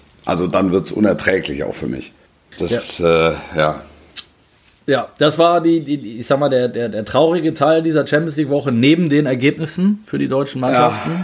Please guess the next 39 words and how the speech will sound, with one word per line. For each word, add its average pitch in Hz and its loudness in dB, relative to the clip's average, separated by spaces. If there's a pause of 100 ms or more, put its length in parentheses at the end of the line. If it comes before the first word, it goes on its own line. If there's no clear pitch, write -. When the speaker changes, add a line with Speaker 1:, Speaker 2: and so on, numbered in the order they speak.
Speaker 1:
Ja. - -10
Speaker 2:
Also 123 -4
am 120 -4
Dienst-, 123 -4
Speaker 1:
Ja. 95 -4
Speaker 2:
Dienstagabend 139 -2
gab's 135 -2
auch 202 2
einen 196 2
auf 185 2
die 180 -2
Mappen, 185 0
aber 147 2
Speaker 1:
<laughs> 143 0
Speaker 2:
auf, 131 -2 (240)
auf 156 4
dem 147 -4
Fußballplatz. - 0 (420)
Speaker 1:
Ja. 92 -4 (180)
Speaker 2:
Und 156 2
in 147 2
erster 156 2
Linie 156 2
von 151 -4
einem, 143 -2
äh, 131 0
Mann, 135 -2
den 147 0
man 131 -2
aus 120 0
der 127 2
Bundesliga 123 0
noch 104 -4
kennt. 143 -4 (100)
Ähm, 113 -2 (640)
Erling 127 2
Haaland 147 2
hat, 135 0
äh, 131 2